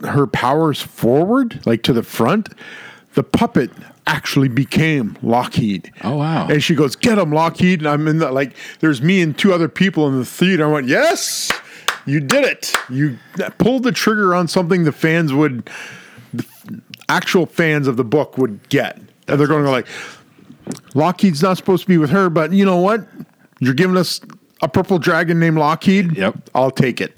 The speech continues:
Speaker 2: Yep. Which tells me that maybe something bad happens to Ilyana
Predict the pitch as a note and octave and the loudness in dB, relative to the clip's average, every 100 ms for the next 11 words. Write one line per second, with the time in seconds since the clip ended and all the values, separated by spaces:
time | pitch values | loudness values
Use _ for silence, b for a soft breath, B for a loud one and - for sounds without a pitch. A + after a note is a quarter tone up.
0 | - E2+ A2 - - _ B B B B | -4 -2 -2 -8 -20 _ B B B B
1 | B B B - F2+ - - G2 G2 F2 | B B B -6 -6 -6 -6 -4 -2 0
2 | F#2 F2 D#2+ D#2 - F#2 G#2 G#2+ - F2+ | 0 0 0 -2 -2 -2 0 0 -2 -4
3 | E2+ F2+ F#2 F#2 F2 E2+ D#2 E2 D#2 D#2+ | -2 -2 -2 -4 -4 -4 -2 -2 0 0
4 | F2+ D#2 | -2 -4